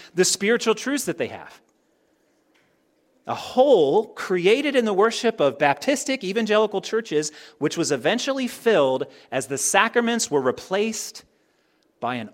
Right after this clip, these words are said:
altar, which is very Roman Catholic. An altar at the front of the church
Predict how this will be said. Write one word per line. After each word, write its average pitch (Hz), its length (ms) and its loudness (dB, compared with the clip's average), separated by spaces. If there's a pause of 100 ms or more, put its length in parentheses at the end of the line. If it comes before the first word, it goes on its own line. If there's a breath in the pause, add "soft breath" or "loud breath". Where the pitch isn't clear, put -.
altar, - 520 -10 (2250)
which 101 180 -16
is 98 120 -16
very 139 400 -4
Roman 123 280 -6
Catholic. - 520 -18 (1300)
An 120 200 -6
altar 110 680 0 (200 loud breath)
at 117 140 -4
the 117 80 -6
front 190 300 -2
of 202 60 -6
the 208 80 -2
church 113 640 -6